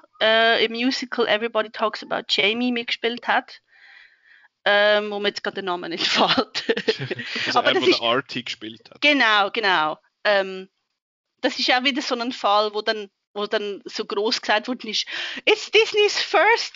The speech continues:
Speaker 1: gay character." So, ja, der, wie viel ist jetzt das der erste? Also, ja.
Speaker 2: <laughs> Zum wievielten Mal ist schon der erste?
Speaker 1: <laughs> Ja, aber das ist, ich glaub, da ist, das ist auch, der kennt man, das ist so ein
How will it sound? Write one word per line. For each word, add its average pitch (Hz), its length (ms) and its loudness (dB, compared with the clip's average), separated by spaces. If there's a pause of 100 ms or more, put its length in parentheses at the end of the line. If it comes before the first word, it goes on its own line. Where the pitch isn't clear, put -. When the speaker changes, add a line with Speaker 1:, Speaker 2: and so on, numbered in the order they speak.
(160)
Speaker 1:
gay 349 500 4 (140)
character." 339 920 0
So, 220 260 -6
ja, 175 320 -2 (120)
der, 202 100 -4
wie 220 100 -6
viel 220 260 -6
ist - 180 -2
jetzt 247 200 -12
das 247 260 -6
der - 100 -4
erste? - 500 -6
Also, 196 220 -8
ja. 160 240 -2 (240)
Speaker 2:
<laughs> - 260 -14
Zum 120 140 -10
wievielten 120 500 -4
Mal 110 180 -2
ist 110 140 0
schon - 140 -2
der 107 120 -4
erste? - 460 -6
Speaker 1:
<laughs> 330 480 -4
Ja, 147 300 -2 (240)
aber 220 160 2
das 277 180 2
ist, - 320 2
ich 240 100 -2
glaub, 262 160 0
da 262 140 4
ist, - 240 -2
das 254 180 -2
ist 285 60 2
auch, 240 160 4
der 240 140 2
kennt 240 480 -2
man, 262 160 -4
das 247 160 -12
ist 240 180 -8
so 233 120 -2
ein 202 440 -10